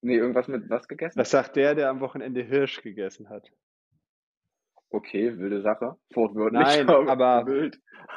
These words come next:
Speaker 1: <laughs>
Speaker 2: <laughs>
Speaker 1: Okay.
Speaker 2: Aber,
Speaker 1: Der war
Speaker 2: also
Speaker 1: gut.
Speaker 2: ich könnte mir vorstellen, erstmal auf Fleisch zu verzichten und nicht auf Fisch
Speaker 1: Ja.
Speaker 2: und dann irgendwann auch auf Fisch.
Speaker 1: Also ich find's schwierig, sich so auf sowas festzunageln.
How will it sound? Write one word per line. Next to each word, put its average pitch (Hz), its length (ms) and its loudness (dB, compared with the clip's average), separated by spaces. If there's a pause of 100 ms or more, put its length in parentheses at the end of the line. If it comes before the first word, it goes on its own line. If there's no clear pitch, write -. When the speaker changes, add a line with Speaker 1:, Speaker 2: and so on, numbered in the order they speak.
Speaker 1:
<laughs> - 180 2
Speaker 2:
<laughs> 180 600 0
Speaker 1:
Okay. - 460 -6 (440)
Speaker 2:
Aber, 123 460 2
Speaker 1:
Der 123 120 -2
war 120 120 -4
Speaker 2:
also 127 140 -2
Speaker 1:
gut. - 0 -
Speaker 2:
ich 151 100 -6
könnte 175 180 -4
mir 165 80 -4
vorstellen, 170 500 -8
erstmal 143 360 -10
auf 110 80 -10
Fleisch 120 340 -8
zu - 120 -18
verzichten 170 540 -12
und 127 140 -12
nicht 139 220 -8
auf - 140 -6
Fisch - 500 -6
Speaker 1:
Ja. - 40 -20 (840)
Speaker 2:
und 135 160 -6
dann 131 140 -2
irgendwann 123 420 -4
auch 117 140 -4
auf 117 140 -8
Fisch. - 440 -12 (720)
Speaker 1:
Also 127 220 -4
ich 139 140 -10
find's 151 220 -8
schwierig, 160 400 -6
sich 151 140 -12
so 143 100 -6
auf 131 120 -8
sowas 117 340 -4
festzunageln. 151 920 -10